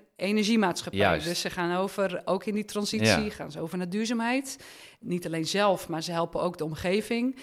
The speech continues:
Speaker 1: En de omgeving zijn steden, maar zijn onder andere ook de, eh, die bedrijven waar we nu mee samenwerken.
Speaker 2: Ja.
Speaker 1: En het is eigenlijk tegenstrijdig, want daar gaat het veel makkelijker. Het is, eh,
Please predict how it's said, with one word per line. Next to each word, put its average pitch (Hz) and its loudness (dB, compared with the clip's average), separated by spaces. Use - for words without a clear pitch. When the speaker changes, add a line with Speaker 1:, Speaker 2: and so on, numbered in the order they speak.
Speaker 1:
En 160 -6
de 156 -2
omgeving 160 -2
zijn 143 -8
steden, 190 -2
maar 151 -2
zijn 151 -4
onder 160 -4
andere 165 -4
ook 180 -6
de, 185 -2
eh, 180 0
die 190 -6
bedrijven 170 -4
waar 165 -2
we 165 -6
nu 170 -4
mee 165 -4
samenwerken. 160 -6
Speaker 2:
Ja. 175 -2
Speaker 1:
En 175 -6
het 185 -2
is - -8
eigenlijk 254 -2
tegenstrijdig, 214 0
want 180 -4
daar 214 4
gaat 175 -2
het 170 -2
veel 160 -2
makkelijker. 247 0
Het 214 -4
is, - -2
eh, 165 0